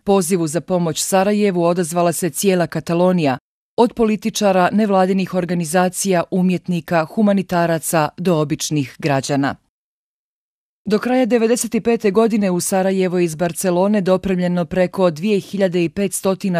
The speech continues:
tona humanitarne pomoći. Prijateljstvo naroda Katalonije osjećalo se u svakom susretu i sa bilo kim.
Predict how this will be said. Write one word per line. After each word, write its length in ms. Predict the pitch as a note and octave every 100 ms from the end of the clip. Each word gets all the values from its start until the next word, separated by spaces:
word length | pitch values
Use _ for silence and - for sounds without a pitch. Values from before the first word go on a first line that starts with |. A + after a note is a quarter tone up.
| D#3
tona 320 | G3 F#3+ F3+
humanitarne 760 | - E3+ D#3 D3 C#3+ C#3+ D3 C#3
pomoći. 540 | E3 C#3+ C#3+ - A#2+ - _ _ _ _
Prijateljstvo 640 | F3+ F3+ - E3+ E3 - F3+
naroda 440 | E3 E3 E3+ D#3+
Katalonije 720 | - D#3+ E3 E3+ G3 A3 A3
osjećalo 560 | F3+ F#3 G#3+ - F#3+ F3+
se 200 | - F3
u 100 | E3
svakom 460 | - F#3 G3+ F#3
susretu 680 | D#3 F#3+ F#3 G3+ F3 F3 D#3+ -
i 80 | F#3
sa 180 | - E3
bilo 300 | D3+ D3+ C#3+
kim. 360 | - C3+ B2